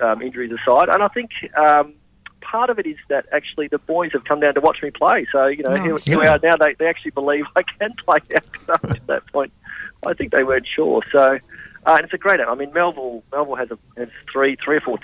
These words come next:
Speaker 1: teams at that Masters level. Uh, so it's a great atmosphere. And, um, yeah, as, as I said, that's, that's been a surpri-, it's been surprisingly enjoyable, actually, uh, after so long. Um, and actually finding that I can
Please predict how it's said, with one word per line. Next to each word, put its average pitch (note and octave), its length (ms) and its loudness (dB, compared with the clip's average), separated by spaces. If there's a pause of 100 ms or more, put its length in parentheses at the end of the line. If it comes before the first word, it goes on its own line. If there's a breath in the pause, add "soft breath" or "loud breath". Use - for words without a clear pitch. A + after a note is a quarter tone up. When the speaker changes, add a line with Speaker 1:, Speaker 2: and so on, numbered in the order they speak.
Speaker 1:
teams A#2 300 -2
at A2 60 -2
that - 160 0
Masters G#2+ 420 -2
level. G#2 460 2
Uh, G#2 280 4
so B2+ 60 2
it's - 80 -4
a D#3 40 -2
great D3 220 4
atmosphere. G2+ 640 -4 (120)
And, G2+ 300 -4 (140)
um, G2+ 240 2 (640 loud breath)
yeah, F#3 280 6
as, E3 180 -2
as D#3 100 -6
I D3+ 60 -8
said, D#3+ 140 -4
that's, - 180 0 (200)
that's - 180 -2 (140)
been C#3 160 -2
a B2+ 40 -8
surpri-, - 420 -6
it's D#3 100 -6
been E3 180 -4
surprisingly F3+ 520 2
enjoyable, D#3 460 2
actually, A#2+ 540 -6
uh, B2 60 2 (200)
after B2 240 -4
so C3 160 2
long. B2+ 300 2 (220)
Um, C3 320 2
and D3 140 2
actually D3 260 -2
finding C3+ 300 -2
that B2 80 0
I A#2+ 80 4 (200)
can C#3+ 120 -4